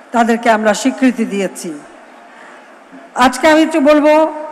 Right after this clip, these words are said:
যে আমরা নারীরা কেন পিছিয়ে থাকবে। বেগম রোকেয়াই তো প্রথম আমাদের শিক্ষা দিয়ে গেছেন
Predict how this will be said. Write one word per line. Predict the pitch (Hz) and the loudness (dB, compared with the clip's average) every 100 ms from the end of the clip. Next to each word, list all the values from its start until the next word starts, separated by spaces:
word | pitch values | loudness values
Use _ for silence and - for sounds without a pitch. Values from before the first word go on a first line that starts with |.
| - - - - | -18 -20 -20 -4
যে | 247 | -2
আমরা | - 247 294 330 330 320 | 0 2 4 4 4 2
নারীরা | 240 254 311 330 | 2 4 4 4
কেন | 302 302 262 | 2 2 2
পিছিয়ে | 269 269 240 | 0 0 -2
থাকবে। | 196 - 180 151 - - - - - - | -4 -8 -12 -12 -16 -20 -20 -20 -20 -4
বেগম | 240 285 330 311 | 0 2 2 2
রোকেয়াই | 262 277 302 320 320 | 2 2 4 2 2
তো | 339 254 | -2 0
প্রথম | 294 302 302 | 0 2 2
আমাদের | 254 285 269 277 | 4 4 4 2
শিক্ষা | 294 311 285 262 | -2 -4 -2 0
দিয়ে | 262 247 | 0 0
গেছেন | 214 - 196 | -2 -4 -8